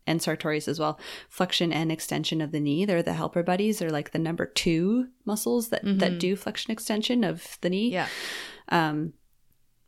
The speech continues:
Speaker 1: and when your other number ones get tired, they'll actually help out more than they sh-, probably should and can create
Speaker 2: Right.
Speaker 1: some misalignment there.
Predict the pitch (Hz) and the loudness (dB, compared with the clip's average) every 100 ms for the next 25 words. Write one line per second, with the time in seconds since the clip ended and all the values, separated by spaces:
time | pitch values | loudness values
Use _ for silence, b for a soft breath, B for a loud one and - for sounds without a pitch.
0 | _ _ _ - 170 160 - 165 180 - | _ _ _ 0 2 2 0 0 2 2
1 | 160 170 170 165 147 160 185 - - - | 0 0 0 2 2 2 2 0 -2 -2
2 | 160 170 254 220 165 156 156 - 165 - | 0 4 4 4 0 0 0 -2 -2 -2
3 | 160 156 160 165 156 - 175 165 170 165 | -2 -2 -2 -2 -4 -2 0 2 0 0
4 | 160 156 - - _ - 165 160 156 156 | 0 -2 -6 -14 _ -6 -2 -2 -2 -2
5 | 160 147 - - 190 208 - _ _ 175 | 0 0 2 2 0 -2 -10 _ _ -2
6 | 175 156 147 190 165 165 143 - 143 147 | -2 -2 0 0 0 0 -2 -2 -2 0
7 | 147 - - - 165 | -2 -2 0 0 -2